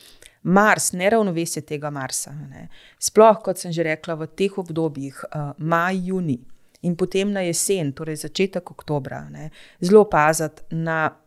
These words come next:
na to, da smo bolj previdni, da kako izražamo tudi svoja jezna čustva, kako dejansko,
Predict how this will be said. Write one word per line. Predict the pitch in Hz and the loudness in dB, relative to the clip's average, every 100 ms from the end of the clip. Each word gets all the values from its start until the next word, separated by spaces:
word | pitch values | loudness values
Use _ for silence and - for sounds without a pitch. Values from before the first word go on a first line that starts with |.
| - - - _ _ | -20 -20 -20 _ _
na | - 156 196 | -4 2 2
to, | 196 - 185 | 4 4 4
da | 165 165 | 4 0
smo | - - 180 190 | 0 -2 -2 -2
bolj | 165 160 160 | 0 -2 -2
previdni, | - 156 143 143 143 | -6 -10 -10 -10 -10
da | 131 151 151 - - _ | 0 2 2 0 -14 _
kako | 185 - 220 | -4 8 8
izražamo | 190 165 170 175 160 | 8 6 4 2 -4
tudi | 156 - | -6 -10
svoja | - 147 147 | -4 -2 0
jezna | 151 151 151 | -2 -6 -8
čustva, | 139 147 - - 143 | -10 -10 -8 -6 -6
kako | - 160 - 196 196 | -6 -12 0 2 4
dejansko, | 170 165 165 180 - 180 165 | 2 0 -2 -4 -4 2 2